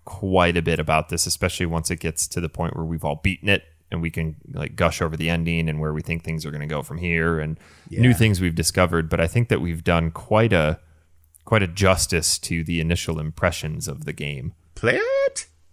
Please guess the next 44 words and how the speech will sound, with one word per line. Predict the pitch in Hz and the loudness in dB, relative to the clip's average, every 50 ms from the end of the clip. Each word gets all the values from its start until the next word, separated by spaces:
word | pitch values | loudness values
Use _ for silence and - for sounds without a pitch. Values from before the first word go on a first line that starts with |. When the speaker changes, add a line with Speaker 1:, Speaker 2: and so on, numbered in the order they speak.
| _ _ _ _ - - - - - - - | _ _ _ _ -20 -20 -18 -18 -18 -2 4
Speaker 1:
Yeah. | - 320 359 254 226 - 185 190 - 269 269 - 175 - - - | 6 8 8 8 8 6 6 6 8 8 6 6 4 4 2 0
If | - - 123 113 110 | 0 2 4 4 4
you | 107 | 4
Speaker 2:
Yeah. | |
Speaker 1:
think | 107 110 101 | 4 4 4
it'll | 107 98 | 4 4
be | 98 92 | 2 2
good | 90 80 76 | 2 0 0
for | - | -2
you. | 80 80 76 73 - _ _ | -2 -2 -2 -2 -4 _ _
Speaker 2:
If | - 151 151 | 2 4 6
you | 156 143 | 6 6
think | 123 110 | 4 2
it'll | 101 92 82 | 0 -2 -4
be | 82 73 | -4 -6
good | 76 71 71 | -8 -10 -10
for | - 69 69 | -10 -10 -8
you, | 69 73 - - | -8 -10 -10 -8
yeah. | - 82 80 78 76 - - - - - - - - - | -6 -6 -4 -4 -6 -8 -12 -16 -20 -20 -20 -18 -6 -2
I'm | 98 120 127 | 0 0 2
gonna | 131 127 113 | 2 0 0
sit | - - 117 110 | 0 0 0 2
here | 117 107 | 0 0
and | 104 98 | -2 -2
try | - 107 98 | -2 -4 -2
and | 95 92 85 | -2 -2 -2
dig | 92 92 92 | -2 -2 0
out | 95 92 | 0 0
of | 90 | -2
my | 87 85 85 | -2 -4 -6
pile | 82 - - - 90 90 92 92 | -6 -6 -4 -2 -2 0 0 0
of | 90 82 | -2 -2
Elden | 85 87 98 104 104 107 | -4 -4 -4 -4 -4 -4
Ring | 107 107 110 110 | -6 -6 -6 -6
boxes. | 117 113 113 110 - - 117 120 123 - - _ _ _ _ - - _ _ _ _ _ _ _ - - | -6 -6 -6 -6 -8 -10 -10 -10 -10 -12 -14 _ _ _ _ -20 -20 _ _ _ _ _ _ _ -14 -10
Uh, | - 87 87 85 82 82 82 82 85 92 120 | -8 -6 -6 -4 -4 -4 -4 -4 -4 -2 0
Speaker 1:
Yeah, | 127 127 139 151 165 | 2 2 4 4 4
you | - | 6
bought, | 160 160 160 - - 120 127 | 6 6 4 4 0 0 2
you, | 131 135 123 - - | 2 2 2 0 -2
you | 131 135 151 | 2 4 6
know, | 160 170 170 165 156 - - - - - - - 117 - - - | 6 6 6 6 4 4 0 -4 -16 -12 -10 -10 -8 -8 -4 -2
I | - 123 | 2 4
guess | 127 139 127 - - - | 4 4 4 4 2 0